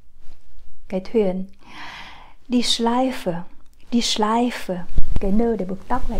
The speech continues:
die Schleife. Die Schleife. Der Schnee. Der Schnee. Tuyết. Der Schauer.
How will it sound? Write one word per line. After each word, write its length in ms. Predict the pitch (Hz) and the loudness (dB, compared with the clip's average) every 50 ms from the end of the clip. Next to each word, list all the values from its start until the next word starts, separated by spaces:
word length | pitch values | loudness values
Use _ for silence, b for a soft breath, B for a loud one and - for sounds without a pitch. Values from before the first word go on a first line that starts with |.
| - | 2
die 80 | 214 208 | 2 4
Schleife. 680 | - - - 208 190 196 202 208 202 - - - - 185 175 - - - - - - - - - - - - - | 6 4 4 4 2 2 0 0 -2 -4 -4 -2 -2 0 0 0 0 0 0 -2 0 0 2 2 2 0 -2 -4
Die 80 | 233 220 | -4 -2
Schleife. 840 | - - - - - 208 196 196 202 214 220 - - - - 196 180 165 - - - - - - - - - - - - - - - - - - B B B B B B B B B B B B | -2 -2 -2 -2 -2 -2 -2 -2 -4 -4 -4 -4 -2 0 2 2 2 0 -2 -4 -6 -4 -2 0 0 0 -2 -2 -4 -6 -8 -8 -8 -10 -12 -10 B B B B B B B B B B B B
Der 220 | - 233 220 202 | -4 -4 -2 -2
Schnee. 580 | - - - 247 240 254 262 269 262 196 185 190 - - - - - - - - - - - - - - | -2 0 0 2 2 2 2 0 0 -2 -2 -4 -4 -4 -4 -2 -4 -6 -6 -6 -8 -8 -8 -10 -8 -6
Der 140 | 214 214 | -4 -2
Schnee. 560 | - - - 233 220 220 233 240 240 226 190 180 - - - - - - - - - - - - - - | -2 -2 0 0 0 0 0 0 0 0 -2 -2 -4 -4 -4 -4 -4 -6 -6 -6 -4 -4 -4 -4 -2 0
Tuyết. 220 | - 240 254 269 262 262 - - - - - - - - - - - - - - - - - - - B B B B B B B B B B B B B B B B B B B - | 0 0 0 0 -2 -4 -6 -6 -6 -6 -4 -4 -4 -4 -4 -6 -6 -8 -10 -12 -12 -12 -14 -12 -12 B B B B B B B B B B B B B B B B B B B -4
Der 160 | 226 240 240 220 | -4 -4 -4 -2
Schauer. 600 | - - - - 269 254 285 285 262 208 185 185 | 0 0 2 2 2 2 2 2 0 0 -2 -2